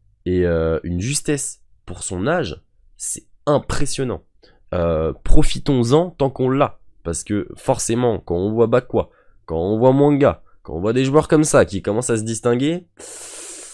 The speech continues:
surtout dans un club comme Bordeaux, attention, faudra les garder, soit les garder, soit en profiter un maximum.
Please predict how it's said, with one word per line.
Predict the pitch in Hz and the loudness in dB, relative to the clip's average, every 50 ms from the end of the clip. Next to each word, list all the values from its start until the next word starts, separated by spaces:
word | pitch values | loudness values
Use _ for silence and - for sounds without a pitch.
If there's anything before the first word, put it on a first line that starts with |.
| - - _ _ | -20 -20 _ _
surtout | - - - 139 131 - - | -12 -6 -6 -6 -4 -4 -2
dans | 135 135 127 110 | 0 2 2 2
un | 98 | 2
club | - 139 117 - | 2 0 -2 0
comme | - 131 117 113 | 2 2 2 2
Bordeaux, | 110 120 107 117 123 139 147 160 175 190 190 - - _ _ - _ _ _ _ _ - | 2 2 0 2 2 4 6 6 6 6 4 -2 -12 _ _ -20 _ _ _ _ _ -8
attention, | - 107 - - 147 139 - 147 139 120 - _ _ _ _ _ _ _ _ _ | -8 -4 -2 -2 -2 0 2 2 0 0 -2 _ _ _ _ _ _ _ _ _
faudra | - - 73 90 | -12 -6 -4 -2
les | 110 123 | -2 0
garder, | 120 139 143 143 139 131 131 117 - - | 0 0 0 0 0 -2 -4 -4 -6 -10
soit | - - - 95 92 | -14 -12 -6 -4 -4
les | 92 90 | -4 -2
garder, | 85 87 82 90 98 117 135 151 160 165 - _ _ _ _ _ | -2 -4 -4 -4 -4 -4 -4 -4 -6 -6 -10 _ _ _ _ _
soit | - - - 110 | -12 -4 -2 -2
en | 117 | -2
profiter | 117 - - 120 - - 107 - 135 | -2 -2 -6 -8 -6 -6 -2 0 0
un | 123 | 0
maximum. | 117 117 - - - 113 110 92 73 - | 0 -2 -6 -6 -6 -4 -4 -4 -6 -8